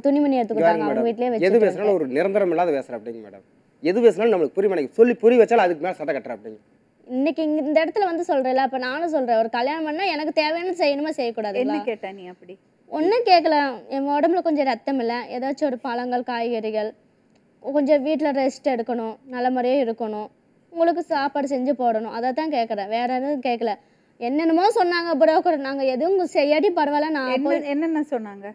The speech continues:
Speaker 2: சொல்லு.
Speaker 1: இப்படி பத்து பவுன் நகை போடுற, ம், ஆ, இப்படி காசு பணம் உங்க பேர்ல எல்லாம் எழுதி வாங்கி தர, ப-, பத்திரத்தை, அந்த சொத்து பத்திரத்தெல்லாம் எதுவுமே நெ-,
Speaker 3: சொத்துக்காகவா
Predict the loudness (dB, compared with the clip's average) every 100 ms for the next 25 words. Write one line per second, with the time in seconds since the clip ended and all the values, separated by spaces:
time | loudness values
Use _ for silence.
0 | _ -12 -2 0 4 6 6 4 2 -2
1 | -2 -2 0 0 -2 -2 0 0 2 0
2 | -2 -8 -8 -6 -6 -6 -6 -8 -10 _
3 | _ _ -6 -4 -4 -4 -8 _ 0 4
4 | 4 4 2 0 2 0 -2 -2 -4 -4
5 | -6 -6 -2 2 4 4 4 6 6 6
6 | 4 4 4 4 0 -2 -4 0 0 0
7 | -2 -4 -4 -8 -8 -6 0 0 2 0
8 | 0 -2 -6 -6 -2 0 0 -2 -2 -4
9 | -8 -10 -14 _ _ -6 -2 0 4 4
10 | 4 2 0 0